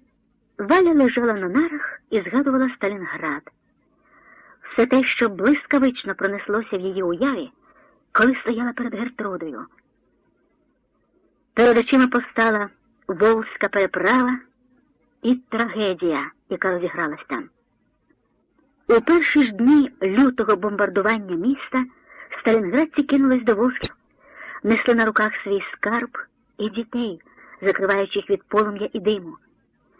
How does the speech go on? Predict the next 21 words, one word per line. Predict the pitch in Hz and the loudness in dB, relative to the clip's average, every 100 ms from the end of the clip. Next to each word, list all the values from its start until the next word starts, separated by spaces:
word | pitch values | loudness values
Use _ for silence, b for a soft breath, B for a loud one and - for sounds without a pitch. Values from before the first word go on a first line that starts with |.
| B B B - | B B B 0
На | 233 | 4
березі | 247 339 302 | 6 4 4
біля | 247 311 | 4 4
причалу | 294 269 254 349 302 185 | 4 0 0 0 -2 -2
збилося | 170 262 320 294 | -2 0 0 0
багато | 262 262 294 277 | 0 0 2 2
людей. | 254 202 165 160 _ _ _ b b b b _ | 2 0 0 -4 _ _ _ b b b b _
Жінки | 185 226 226 - 262 | 0 2 4 4 4
і | 240 | 4
діти | 190 240 262 247 233 214 _ _ _ _ - | 4 2 2 2 0 -2 _ _ _ _ -6
чим | - 370 349 | 0 2 2
тільки | - 294 311 294 254 | 0 2 2 0 -2
могли, | 214 190 190 196 190 - b b b b | 0 0 0 -2 -2 -8 b b b b
а | - 214 | 0 0
часто | - 440 - - | 0 -6 -2 -2
просто | 214 254 285 - 208 | 0 2 2 2 0
як | 208 - - | 2 0 -2
печерні | 208 - 254 269 233 202 190 | -4 0 0 2 0 -4 -2
люди, | 320 285 254 247 B B B B B B B B | -2 -2 -2 -4 B B B B B B B B
руками | 208 254 254 240 240 226 196 180 - _ | 4 4 4 2 2 0 -4 -8 -16 _
рили | 214 220 285 262 | 4 6 6 4